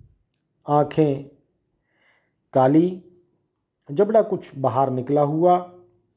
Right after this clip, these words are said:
हाथ और पैरों की जो हड्डियाँ हैं थोड़ी मोटी। पुरुषों की अपेक्षा जो स्त्रियाँ हैं, भील स्त्रियाँ, वो सुंदर होती हैं। उनका शरीर सुगठित और सुडौल होता है।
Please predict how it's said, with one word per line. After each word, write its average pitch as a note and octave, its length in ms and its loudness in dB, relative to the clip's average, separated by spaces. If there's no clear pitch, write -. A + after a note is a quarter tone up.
हाथ A3 240 2
और G3+ 180 -2
पैरों D#3 360 0
की D#3 140 -8
जो C#3+ 120 -2
हड्डियाँ C#3 360 -2
हैं C#3+ 120 -2
थोड़ी C#3 200 -4
मोटी। D3 420 -2
पुरुषों G3 360 2
की B3 100 -2
अपेक्षा E3+ 520 0
जो D#3+ 300 -2
स्त्रियाँ B3 480 -2
हैं, F3+ 180 -2
भील D3 260 -2
स्त्रियाँ, C#3+ 520 -6
वो C3+ 220 0
सुंदर C#3 360 -2
होती D#3 320 -4
हैं। F3 360 -4
उनका C#3+ 340 0
शरीर C#3 380 0
सुगठित D3 580 -2
और B2 260 -6
सुडौल C3 420 -2
होता G#2 340 -10
है। G2 220 -18